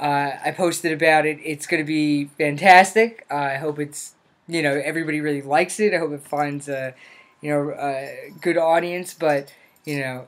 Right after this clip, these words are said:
thank you guys for supporting me since two thousand nine. I've been doing it, which is insane. Like, two thousand, here we are, almost two thousand fourteen. But,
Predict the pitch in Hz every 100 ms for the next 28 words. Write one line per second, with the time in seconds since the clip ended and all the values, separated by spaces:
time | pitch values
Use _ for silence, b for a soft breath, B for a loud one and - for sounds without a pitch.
0 | _ - - 170 160 160 147 151 147 147
1 | - 147 139 135 - 151 190 175 170 160
2 | 151 - 151 135 - - _ _ _ _
3 | _ _ _ - 180 185 180 143 110 113
4 | 165 240 240 240 226 254 262 254 175 180
5 | 165 175 - - 185 202 202 160 139 139
6 | - 165 170 160 165 165 165 160 151 143
7 | 156 156 156 143 156 151 165 180 180 151
8 | 139